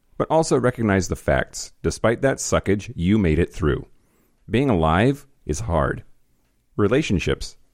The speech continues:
are hard. Graduate school is hard. But despite all that, you survived and even learned some things about yourself along the way. One,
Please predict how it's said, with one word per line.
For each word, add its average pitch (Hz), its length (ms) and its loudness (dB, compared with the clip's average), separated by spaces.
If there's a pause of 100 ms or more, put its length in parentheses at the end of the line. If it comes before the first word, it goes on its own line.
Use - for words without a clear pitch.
are 80 140 -2
hard. 80 440 -2 (720)
Graduate 95 380 0
school 73 420 -2
is - 100 -12
hard. 71 400 0 (520)
But 98 120 0
despite 131 460 0
all 85 200 0
that, 69 360 -4
you 92 120 0
survived 90 800 0
and 85 100 -4
even 110 280 2
learned 92 220 2
some 110 160 -2
things 76 240 0
about 73 240 0
yourself 76 340 0
along 73 240 0
the 78 100 2
way. 76 240 0 (320)
One, 95 400 2